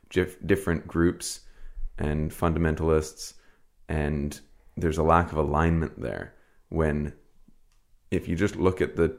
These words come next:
the true values at their core are, are really positive and are full of the empathy and respect and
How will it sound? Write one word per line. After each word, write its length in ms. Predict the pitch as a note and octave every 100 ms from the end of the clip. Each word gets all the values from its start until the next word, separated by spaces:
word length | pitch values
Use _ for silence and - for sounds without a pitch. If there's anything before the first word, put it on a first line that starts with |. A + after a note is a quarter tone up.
| -
the 100 | -
true 320 | E2 - G2 D#2+
values 680 | D#2+ F2+ G2 E2 D#2 D#2+ -
at 200 | E2 D#2+
their 140 | D#2+
core 600 | D2+ - A#2+ A#2+ D#2 D#2+ -
are, 320 | E2 E2 D#2+
are 100 | D#2+
really 300 | F2+ G#2+ A2
positive 720 | F#2+ - A2 A2 F#2 D2+ D2+ -
and 300 | E2+ E2+ E2 -
are 160 | E2 E2
full 380 | - B2 B2
of 140 | G2+ D#2
the 160 | D2+
empathy 720 | E2+ E2 D#2 - D2+ D#2+ - -
and 220 | D#2+ D#2
respect 580 | D2 - - D#2 - -
and 160 | D#2